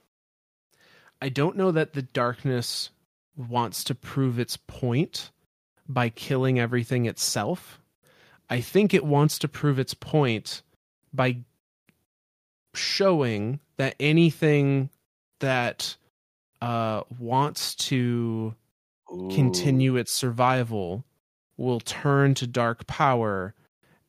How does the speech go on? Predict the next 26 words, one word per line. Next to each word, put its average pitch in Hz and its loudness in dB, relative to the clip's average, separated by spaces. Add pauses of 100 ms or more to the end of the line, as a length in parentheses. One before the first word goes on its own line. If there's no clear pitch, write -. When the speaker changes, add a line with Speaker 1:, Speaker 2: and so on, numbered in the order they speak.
Speaker 1:
and 117 0 (500)
will 131 2
destroy 120 0
everything 113 -2
else, 101 -6 (480)
thus 123 -2
Speaker 2:
I 90 2
like, 90 -6 (380)
I - -4
like 143 6
Speaker 1:
proving 131 4
Speaker 2:
that 123 2
Speaker 1:
the 117 0
darkness's 113 0
Speaker 2:
logic. - -10
Speaker 1:
theory. 78 -4 (520)
Speaker 2:
I 92 4
like 90 4
that 87 2
logic, 82 -4 (840)
'cause 95 0
that 104 6
would 98 0
absolutely 98 2
be, 98 -2
like, 92 0